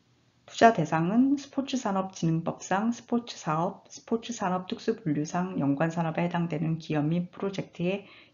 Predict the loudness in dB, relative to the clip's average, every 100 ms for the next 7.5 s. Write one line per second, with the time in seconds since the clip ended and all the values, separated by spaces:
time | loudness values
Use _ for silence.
0 | -2 -2 0 -2 0 0 0 0 0 -2
1 | -8 -4 -2 0 -2 -2 -2 -4 -4 -4
2 | -2 0 0 -2 -4 -4 -4 -6 -8 -16
3 | -20 _ -20 _ -4 0 2 0 0 2
4 | 2 2 0 2 2 4 4 4 0 -2
5 | -4 -4 -2 0 0 0 0 -2 -2 0
6 | 2 0 0 0 0 0 2 0 0 0
7 | 0 -2 2 2 0